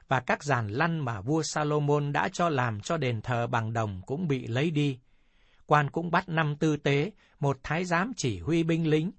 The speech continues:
viên ký lục của vị tướng quân đội lo việc tuyển quân, sáu mươi người dân trong thành cũng bị bắt, bị dẫn đến Ripla và bị vua Nabucodonosor giết chết.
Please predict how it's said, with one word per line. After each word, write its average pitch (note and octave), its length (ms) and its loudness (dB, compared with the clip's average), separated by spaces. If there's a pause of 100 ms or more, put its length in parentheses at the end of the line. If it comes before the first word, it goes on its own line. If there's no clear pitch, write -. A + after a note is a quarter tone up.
(300)
viên F3+ 260 6
ký G#3+ 200 2
lục D3+ 300 2
của G#2+ 280 -2
vị C3 260 -4
tướng G3+ 240 0
quân F3 240 4
đội B2 340 0
lo D#3+ 180 2
việc B2 220 -4 (120)
tuyển G2+ 280 -4
quân, D3 300 2 (320)
sáu F3 260 2
mươi G3+ 200 4
người B2+ 220 2
dân E3+ 240 0
trong E3 280 0
thành A2 340 -2
cũng F3+ 240 -2
bị C3 200 0
bắt, D3+ 240 0 (580)
bị C#3+ 300 4
dẫn E3+ 280 0
đến F#3+ 240 4
Ripla E3 580 4 (260)
và C3+ 160 4
bị C3 220 0
vua F3 220 4
Nabucodonosor E3 1300 4
giết F#3 220 0
chết. F3 240 0